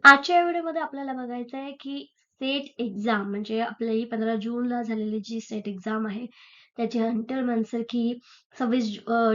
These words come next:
जूनला आली होती, दोन जुलैला ती क्लोज पण झाली. आता वेट करतोय आपण रिझल्ट्सचा. So finally या रिझल्ट नंतर तुम्ही करणार काय आहे? नेक्स्ट स्टेप तुमची काय असणार आहे? त्याच्यासाठी तुम्हाला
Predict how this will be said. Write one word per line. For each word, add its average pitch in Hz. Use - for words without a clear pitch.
जूनला 233
आली 214
होती, 226
दोन 214
जुलैला 214
ती 214
क्लोज 220
पण 240
झाली. 226
आता 240
वेट 269
करतोय 294
आपण 277
रिझल्ट्सचा. 214
So 285
finally 302
या 330
रिझल्ट 269
नंतर 233
तुम्ही 294
करणार 262
काय 233
आहे? 214
नेक्स्ट 294
स्टेप 330
तुमची 277
काय 233
असणार 208
आहे? 214
त्याच्यासाठी 277
तुम्हाला 262